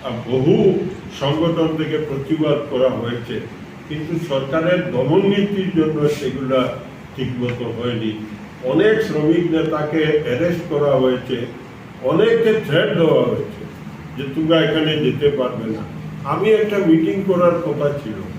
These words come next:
তারপরে যা-, যাকে দায়িত্ব দিয়েছিলাম, পুলিশ তাকে ফোন করে,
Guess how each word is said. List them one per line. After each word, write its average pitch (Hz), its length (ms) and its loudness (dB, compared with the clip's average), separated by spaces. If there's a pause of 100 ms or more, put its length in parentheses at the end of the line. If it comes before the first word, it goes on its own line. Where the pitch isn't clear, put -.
(520)
তারপরে 165 520 2
যা-, 139 540 -2
যাকে 120 360 0
দায়িত্ব 156 440 2
দিয়েছিলাম, 160 680 4 (460)
পুলিশ 220 340 0
তাকে 196 260 2
ফোন 143 340 2
করে, 135 260 4